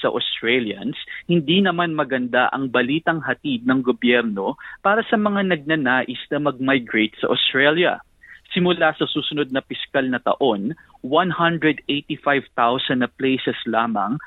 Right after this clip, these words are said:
ang allotted sa permanent migration. Inaasahan na mangangalahati ang net migration sa susunod na piskal na taon.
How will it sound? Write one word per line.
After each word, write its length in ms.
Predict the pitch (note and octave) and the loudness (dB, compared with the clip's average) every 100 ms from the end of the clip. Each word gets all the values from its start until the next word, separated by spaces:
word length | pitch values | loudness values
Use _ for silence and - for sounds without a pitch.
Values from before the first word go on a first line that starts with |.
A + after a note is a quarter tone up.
| - | -8
ang 140 | - F#3 | -4 0
allotted 560 | G3 F3 D3 - C#3+ A#2+ | 2 2 2 2 -4 -2
sa 80 | - | -2
permanent 640 | - C3 C3+ B2+ A2+ G#2+ - | -2 0 2 2 0 -2 2
migration. 800 | B2+ A#2 C3 D#3 E3 F3+ G2+ - _ - - - | 2 2 2 4 4 2 0 -4 _ -20 -20 -8
Inaasahan 800 | D3 D#3 D#3 E3 D3+ C#3+ C3 C#3+ | -2 0 2 0 -2 -2 -2 -2
na 140 | C#3+ C#3+ | -4 -2
mangangalahati 1040 | C3+ C#3 C#3+ C3+ B2+ A#2 B2 A#2 B2+ A#2 - | -2 0 0 0 -2 0 0 0 -4 -6 -4
ang 160 | C3 C3 | -4 0
net 240 | C3+ - | 0 0
migration 720 | C3+ B2 G#2+ B2 C3 - G#2 | 2 0 0 0 2 0 -2
sa 80 | - | -4
susunod 480 | C#3 C#3+ - A#2+ A#2 - | -4 -2 0 0 -2 -4
na 80 | G#2 | -8
piskal 480 | - - - G#2 | -10 -8 0 0
na 160 | G#2+ A2+ | 2 -2
taon. 480 | - - C#3+ A2 | 0 4 4 4